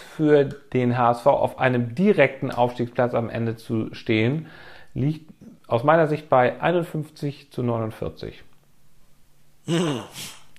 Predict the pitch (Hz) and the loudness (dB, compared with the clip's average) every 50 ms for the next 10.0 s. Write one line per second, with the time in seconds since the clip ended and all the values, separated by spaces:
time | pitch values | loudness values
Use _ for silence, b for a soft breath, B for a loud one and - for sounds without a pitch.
0 | - - 117 101 - - - - - 131 120 - - - 87 80 78 78 B B | -6 -4 -2 -2 -2 -4 -4 2 4 4 4 6 4 4 4 4 2 -2 B B
1 | B B B B B - - 104 - - - - - 123 123 - - - - - | B B B B B -2 -2 -2 -2 -2 -6 -2 0 2 2 0 0 -4 -14 -20
2 | - - - - - - - 117 113 113 107 101 98 101 - - - - - - | -20 -20 -18 -16 -10 -6 -4 0 2 2 2 2 0 -2 -6 -10 -18 -20 -20 -8
3 | - - 117 110 107 110 98 92 92 95 95 92 98 101 - - - 117 110 104 | -2 0 0 2 2 2 2 2 0 -2 -4 -8 -8 -10 -12 -8 -4 -2 0 0
4 | 101 107 - - - 117 - - 113 104 101 98 98 - - - - - - B | 0 0 0 -2 -4 -8 -12 -10 -8 -6 -4 -4 -4 -4 -8 -12 -14 -14 -16 B
5 | B B B B B B B B B B B B B B B B B - - 135 | B B B B B B B B B B B B B B B B B 0 4 8
6 | 139 151 151 156 160 156 156 156 160 165 - - - - 196 156 120 120 151 151 | 8 10 8 8 4 0 -6 -8 -10 -14 -18 -16 -6 -2 0 0 2 4 6 6
7 | 147 160 170 190 202 - - 151 156 165 196 214 - - - 196 175 170 170 170 | 6 6 4 2 0 -2 -2 0 0 0 -2 -4 -8 -10 -8 0 4 6 6 8
8 | 170 165 170 156 - - - - 185 - 170 - - 151 151 156 - - - 156 | 8 6 4 2 0 -6 -10 -6 -4 -4 -4 -2 -2 -2 -2 -2 -4 -2 -2 -2
9 | 151 151 156 147 135 135 - - 143 139 - - - - 135 127 135 - - - | -2 -2 -4 -8 -8 -6 -4 -2 -2 -2 -2 -4 -4 -4 -2 -2 -2 -4 -8 -14